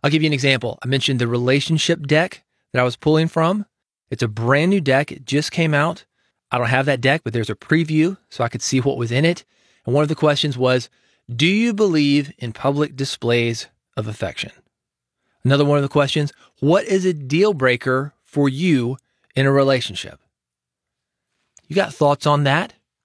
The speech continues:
Go for it. Hit that tape, read the question, answer the question. And then reading before that, that is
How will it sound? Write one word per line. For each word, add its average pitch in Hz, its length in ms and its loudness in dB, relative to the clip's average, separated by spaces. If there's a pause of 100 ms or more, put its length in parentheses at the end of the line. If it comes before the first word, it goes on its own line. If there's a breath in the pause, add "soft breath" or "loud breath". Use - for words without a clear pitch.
(120)
Go 185 180 2
for 175 300 2
it. 98 180 -12 (100)
Hit 196 180 0
that 220 200 2
tape, 185 300 -2 (280 soft breath)
read 180 260 0
the 220 80 -4
question, 165 480 0 (340 soft breath)
answer 147 300 0
the 117 80 -4
question. - 540 -8 (560)
And 120 100 -2
then 113 160 -2
reading 165 340 2
before 190 340 0
that, 196 260 2 (580)
that 156 240 2
is 147 420 2